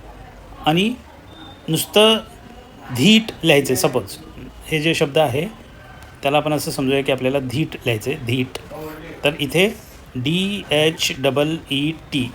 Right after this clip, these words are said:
धीट. तसंच पुढे जाऊ आपण, न वरून असणारा शब्द आहे,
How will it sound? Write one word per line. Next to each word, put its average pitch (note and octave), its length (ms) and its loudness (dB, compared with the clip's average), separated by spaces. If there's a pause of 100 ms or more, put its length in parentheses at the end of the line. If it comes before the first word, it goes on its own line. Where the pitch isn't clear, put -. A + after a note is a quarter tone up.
(100)
धीट. B2 160 0 (1700)
तसंच F3 520 -2
पुढे D#3+ 240 0
जाऊ E3+ 140 6
आपण, F3+ 260 2 (1160)
न D3 140 -2
वरून F3 380 4 (480)
असणारा E3 340 4
शब्द D3 200 0
आहे, D3+ 280 2